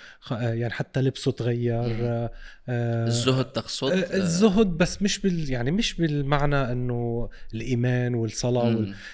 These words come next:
Speaker 1: لا، إنه يمكن ب-،
Speaker 2: تقشف.
Speaker 1: بالتقشف، بإنه يقعد بس، آه، آه، بهالأمور اللي نحن عم نقول، عم نحكي عن الطاقة هيدي، بصير بتلاقيه ببالغ فيها.
Speaker 2: مم.
Speaker 1: يعني عن طريق يمكن، آه،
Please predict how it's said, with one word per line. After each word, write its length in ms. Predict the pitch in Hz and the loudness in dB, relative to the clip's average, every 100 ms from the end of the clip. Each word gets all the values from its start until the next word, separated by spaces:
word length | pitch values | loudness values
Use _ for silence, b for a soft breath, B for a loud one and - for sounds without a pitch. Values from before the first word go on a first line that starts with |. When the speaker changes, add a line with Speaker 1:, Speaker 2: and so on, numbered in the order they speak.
| B | B
Speaker 1:
لا، 260 | 175 180 - | 0 0 0
إنه 360 | 139 139 131 139 | -2 0 2 0
يمكن 500 | 147 - 139 135 131 | -2 -2 0 0 0
ب-، 1040 | 135 131 127 123 123 120 117 110 - 123 | 2 2 2 0 0 -2 -6 -10 -14 -6
Speaker 2:
تقشف. 640 | 123 113 113 - - - 160 | -6 -4 -4 -4 -6 -8 -8
Speaker 1:
بالتقشف، 920 | 156 - - 165 - 147 143 143 - - | -6 -8 -4 -4 0 0 2 0 -4 -6
بإنه 320 | 110 104 107 | -4 -2 -2
يقعد 280 | 127 123 131 | -2 -2 -4
بس، 340 | 123 139 - | -4 -6 -4
آه، 460 | 135 131 127 127 123 | -4 -2 -2 -2 -2
آه، 60 | 120 B B B | -4 B B B
بهالأمور 1000 | 127 131 156 165 156 147 147 175 214 202 | -4 0 2 2 2 0 -2 -2 0 0
اللي 180 | 165 156 | 0 -4
نحن 180 | - 160 | -4 -2
عم 360 | 139 135 131 | -2 -2 -2
نقول، 340 | 139 151 135 135 | 0 0 0 -2
عم 160 | 131 | -2
نحكي 240 | 139 - 143 | -2 0 2
عن 140 | 139 | 4
الطاقة 460 | 131 170 156 - 110 | 4 4 2 2 0
هيدي، 240 | 123 139 | 0 0
بصير 280 | 135 175 151 | -4 -2 -2
بتلاقيه 260 | 135 151 | -2 -4
ببالغ 440 | 151 139 165 180 151 | -2 2 4 6 4
فيها. 440 | - 131 110 110 | 0 -6 -6 -6
Speaker 2:
مم. 280 | 107 104 104 127 | -6 -6 -6 -2
Speaker 1:
يعني 180 | 127 131 | 0 2
عن 160 | 131 | 0
طريق 300 | 135 143 143 | 0 0 0
يمكن، 540 | 127 131 - 131 131 127 | -2 -4 -2 -2 0 0
آه، 200 | 123 | -2